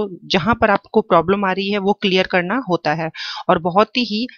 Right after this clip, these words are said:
अच्छे तरीके से मैं आप लोगों को क्लियर भी कर देती हूँ। तो देखिए यहाँ पर अनु उपसर्ग जो है वो किस शब्द में नहीं है, ये चीज आपको देखनी है।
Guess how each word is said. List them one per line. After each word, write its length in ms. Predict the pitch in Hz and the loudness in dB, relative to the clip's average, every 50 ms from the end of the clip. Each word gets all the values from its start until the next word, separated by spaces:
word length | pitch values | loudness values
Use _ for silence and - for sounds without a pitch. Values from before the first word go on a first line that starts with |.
| - - | -6 -6
अच्छे 240 | - - - - 240 | -4 -2 0 0 0
तरीके 380 | 226 233 208 214 202 - 226 208 | 2 2 -2 -2 -2 -2 -4 -4
से 260 | 202 - 214 226 240 233 | -2 -2 -2 -2 0 -2
मैं 160 | 214 202 196 | -2 -2 0
आप 220 | 190 185 - - | 0 -2 0 -2
लोगों 180 | 196 185 202 202 | -2 -2 -2 -4
को 120 | - 233 226 | 0 -2 -2
क्लियर 400 | 226 - 196 175 185 190 190 180 | -2 -2 -4 -2 -2 -2 -2 -4
भी 160 | 180 220 269 - - - | -4 -6 -6 -6 -2 -2
कर 140 | 190 175 | -2 -2
देती 340 | 151 170 160 151 _ - 160 | 0 -4 -6 -6 _ -8 -8
हूँ। 160 | 165 165 165 - - - - - - - - | -6 -6 -8 -10 -14 -14 -14 -14 -14 -10 -4
तो 80 | - 190 | -4 0
देखिए 280 | 170 208 202 - 247 254 | 2 2 2 4 2 2
यहाँ 260 | 226 202 196 196 214 208 - | 2 2 0 0 0 0 0
पर 80 | 247 - | -2 0
अनु 240 | - 185 208 233 240 | 0 0 2 2 2
उपसर्ग 420 | - 233 - - 220 214 220 208 | 0 0 -2 0 2 2 2 0
जो 120 | 196 220 214 | 0 0 0
है 120 | 208 214 | 2 0
वो 120 | 214 233 240 | 0 -2 -4
किस 220 | - - 220 - - | -2 -2 -2 0 0
शब्द 200 | 202 180 170 208 | -2 0 0 0
में 160 | 226 269 311 277 - _ _ - 180 | 0 0 0 -2 -4 _ _ -4 0
नहीं 400 | 190 208 214 185 202 208 190 160 | 2 2 4 4 2 0 0 -2
है, 180 | 165 147 156 - _ _ - | -4 -6 -8 -10 _ _ 0
ये 140 | 180 202 202 | 2 2 2
चीज 200 | - 214 202 202 | 2 0 0 0
आपको 280 | 185 - - 254 254 208 | -2 -2 0 -2 0 2
देखनी 380 | 165 175 175 - - 165 160 151 | 2 0 0 0 -6 -8 -8 -6
है। 160 | 160 151 | -6 -8